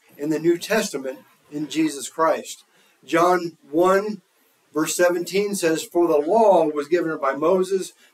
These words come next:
but grace and truth came by Jesus Christ." The word translated grace is a Greek word, uh,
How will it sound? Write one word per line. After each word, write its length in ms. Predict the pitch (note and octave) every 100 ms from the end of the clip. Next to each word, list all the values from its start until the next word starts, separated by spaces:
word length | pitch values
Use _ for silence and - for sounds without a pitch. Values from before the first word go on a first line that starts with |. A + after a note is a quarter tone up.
| D3
but 260 | D#3+ D#3
grace 540 | C#3 F3+ G3+ G3+ - - _ _
and 160 | D3+ E3
truth 560 | E3 F#3 F3 C#3 - - _ _ _
came 240 | D3+ D#3 D#3
by 160 | C3+
Jesus 420 | B2 C3+ B2+ B2
Christ." 540 | - - B2+ A#2 - - _ _ _ _ _ -
The 100 | E3
word 260 | A#3 C#4
translated 680 | - G3 A3 F#3+ G#3 F3 D3
grace 540 | C#3 F3 F3+ C3+ - - _ _ _ D3
is 340 | D#3 C#3+ E3 E3
a 160 | C#3+ B2+
Greek 360 | D3 E3+ F3
word, 360 | C#3+ D3 C3+ A#2 _ _ -
uh, 340 | C3 B2+ A#2+